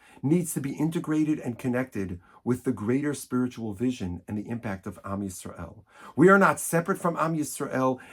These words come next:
It is one Tehillah. It is one praise. It begins with Ashrei and it ends with Ashrei. That's how we need to define ourselves. That's how we need to see ourselves spiritually,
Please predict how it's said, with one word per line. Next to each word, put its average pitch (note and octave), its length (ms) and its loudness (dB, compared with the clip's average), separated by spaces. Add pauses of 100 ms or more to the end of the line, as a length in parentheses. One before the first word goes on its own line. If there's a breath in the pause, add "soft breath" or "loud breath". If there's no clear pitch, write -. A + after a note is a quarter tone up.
It B2+ 120 2
is A2 180 4
one D3 680 0 (340 loud breath)
Tehillah. B2 600 -2 (280)
It C3 120 0
is B2 200 0
one C#3+ 480 0 (180 loud breath)
praise. G#2+ 540 0 (160 loud breath)
It B2+ 160 -2
begins D3+ 400 0
with D#3 160 -6
Ashrei C3 560 -4
and A2+ 100 -4
it G#2 160 -6
ends B2 260 -2
with G2 140 -4
Ashrei. F2+ 520 -6 (220 loud breath)
That's D3 300 0
how C#3+ 120 -2
we C3 120 2
need B2+ 180 2
to G#2 80 -14
define A#2 360 -4
ourselves. G2+ 380 -6
That's D#3+ 200 0
how E3 120 -2
we D3 120 -2
need B2+ 180 0
to A#2+ 80 -12
see E3+ 280 -4
ourselves B2+ 500 -2
spiritually, G#2+ 720 -4